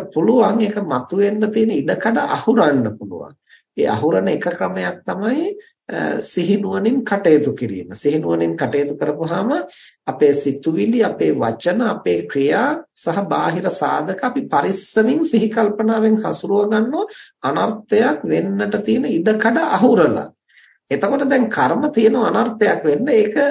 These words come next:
මතුවෙන්න ඉඩක් නැහැ. එතකොට ඒ කර්මය යටපත් වෙනවා. පස්සේ කවදා හරි විපාක දෙන්න පුළුවන්.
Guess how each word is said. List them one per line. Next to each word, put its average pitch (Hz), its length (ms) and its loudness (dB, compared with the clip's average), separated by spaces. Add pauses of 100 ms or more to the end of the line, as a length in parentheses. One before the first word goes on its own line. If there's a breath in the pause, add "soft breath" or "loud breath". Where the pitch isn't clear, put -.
(240)
මතුවෙන්න 269 680 0
ඉඩක් 262 440 2
නැහැ. 123 220 -2
එතකොට 254 280 -2
ඒ 269 100 0
කර්මය 294 420 -4
යටපත් - 500 -2
වෙනවා. - 340 -10
පස්සේ 104 240 -2
කවදා 131 320 4
හරි 151 120 4
විපාක 247 440 2
දෙන්න 214 260 4
පුළුවන්. 339 380 4